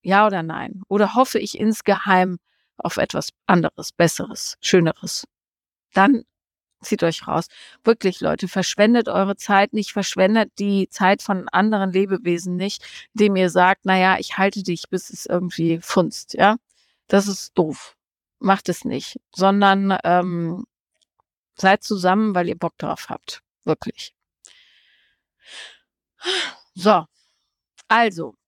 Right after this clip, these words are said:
dann kommen wir direkt weiter. Apropos Zufriedenheit. Sind Seitensprünge ein Zeichen, dass etwas in der Beziehung nicht stimmt? Also, ja, ich bin überhaupt keine Anhängerin der Theorie, Seitensprung ist passiert, sofortige Trennung muss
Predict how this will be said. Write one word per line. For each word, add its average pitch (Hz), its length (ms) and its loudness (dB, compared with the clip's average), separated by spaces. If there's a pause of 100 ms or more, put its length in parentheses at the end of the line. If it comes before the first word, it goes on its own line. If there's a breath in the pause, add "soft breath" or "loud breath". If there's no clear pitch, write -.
dann 226 460 2 (880)
kommen 175 200 -4
wir 180 80 0
direkt 180 420 -2
weiter. 196 340 2 (160)
Apropos - 360 -10
Zufriedenheit. 220 720 0 (420 loud breath)
Sind 254 360 2
Seitensprünge 220 760 0
ein 185 120 -8
Zeichen, 208 380 -2
dass 196 160 -4
etwas 208 360 -4
in - 80 -8
der 185 100 0
Beziehung 214 440 -6
nicht 196 240 -6
stimmt? - 580 -2 (800 soft breath)
Also, 202 460 2 (500)
ja, 233 320 4 (220)
ich - 180 -8
bin 233 300 2
überhaupt 196 400 0
keine 214 300 0
Anhängerin 208 580 2
der 190 140 4
Theorie, 196 680 -2 (100)
Seitensprung - 800 -2
ist - 140 -8
passiert, 226 500 0
sofortige 190 540 -2
Trennung 170 380 -6
muss 160 200 -6